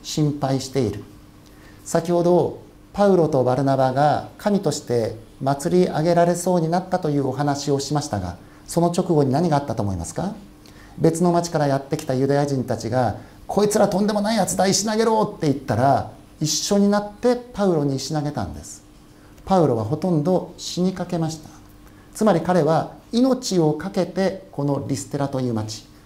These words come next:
そしてガラテヤ地方で伝道したんです。でもその結果、これだけの人たちが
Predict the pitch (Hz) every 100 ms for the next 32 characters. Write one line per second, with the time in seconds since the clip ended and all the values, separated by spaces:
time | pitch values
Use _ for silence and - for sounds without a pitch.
0 | - - - 175 - 147 160 175 180 170
1 | 170 165 139 107 127 143 - - 151 202
2 | 208 202 190 135 92 - - - - -
3 | 160 233 175 - 220 226 233 233 - 240
4 | 214 - 208 214 214 214 202 214 202 202
5 | 180 190 156